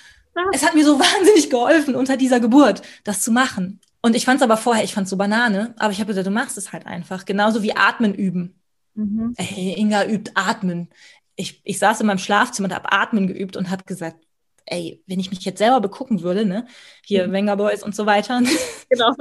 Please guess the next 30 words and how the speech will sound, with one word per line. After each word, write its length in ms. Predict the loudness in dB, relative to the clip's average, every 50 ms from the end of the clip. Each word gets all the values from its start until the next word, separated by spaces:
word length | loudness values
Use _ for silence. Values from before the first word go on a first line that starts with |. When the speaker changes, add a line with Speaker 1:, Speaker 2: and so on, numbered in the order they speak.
| -2 -2 -2 -4 -8 -12 -14 -14 -10 -4
Speaker 2:
Oh, 320 | -2 2 2 4 4 2 2 2
du 80 | 0 0
übst 380 | 2 2 0 0 -2 -4 -2 0
Atmen, 500 | 2 4 4 2 2 -2 -6 -4 -4 -6
bist 160 | -8 -8 -6
du 60 | -4
denn 180 | -2 -2 -2 -2
bekloppt? 680 | -4 -6 -8 -8 -4 0 2 2 2 0 -2 -8 -8 -8 -10 _ _ _
Speaker 1:
<laughs> 120 | 6 6 8 8 6 6 6 4 -6 -8 -8 _ _ _ _ _ _ -18 -10 -4 -2 -2 -2 -2 -4 -2 -2
Speaker 2:
Ich 160 | -2 0 0
hab 180 | -2 -2 0 0
jeden 220 | 0 0 0 0
Tag 340 | 0 2 2 2 2 0 0 0
Atemübungen 680 | 2 2 2 0 -2 -4 -4 -6 -4 -4 -4 -4 -4 -4
gemacht. 400 | -4 -4 -4 -6 -8 -12 -16 _ _ _ _
Ich 200 | -12 -12 -8 -6
hab, 240 | -6 -6 -8 _ -10
ähm, 220 | -6 -6 -4 -2 0
Dammmassagen 800 | 2 2 2 4 2 2 0 0 0 0 0 0 -2 -2 -4
gemacht, 480 | -4 -2 -2 -2 -4 -4 -6 -12 -20 -20 _ -20 -20 -20 -20 -20 _ -10
was 80 | -8 -6
Speaker 1:
Ja. 40 | -4
Speaker 2:
ich 100 | 0 0
auch, 220 | 0 0 0 -4 -6
ähm, 440 | -4 -2 0 0 0 0 0 -2 -6 -18 -20 -20 _ _ _ _ _ _ -20 -20 -20 _ -10 -2
am 120 | 0 2 2
Anfang 300 | 2 0 0 -2 -4 -4
befremdlich, 760 | -4 -6 -6 -2 0 0 0 0 -2 -2 -4 -4 -6 -10 -10
äh, 60 | -10
fand. 440 | -10 -8 -8 -6 -6 -6 -6 -8 -10